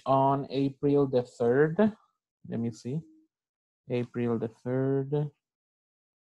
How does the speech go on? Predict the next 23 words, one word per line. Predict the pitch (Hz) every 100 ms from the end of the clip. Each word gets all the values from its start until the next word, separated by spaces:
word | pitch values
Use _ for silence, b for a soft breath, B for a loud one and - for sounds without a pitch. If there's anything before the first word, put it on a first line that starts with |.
| 127
I |
think | 123 123 120
that | 117
is | 113 - - -
Thursday. | 123 127 127 131 147 160 190 185 _ _ _ _ _ _ _ _ _ _ _ _ _
Oh, | 143 147
no. | 127 113 - _ _ _ -
We | 135
are | 147
going | 160 160
to | 147
finish | 156 156 170 -
on | 139 139 143 143 151 127
April | 139 135 151 139
the | 156
second. | - 185 123 - - 110 - _ _ _ _
The | 123
classes | 117 135 165 - 185 -
finish | 151 143 151 151 -
on | 131 127 123
April, | 123 127 131 127 - -
sorry, | - 120 113
in, | 117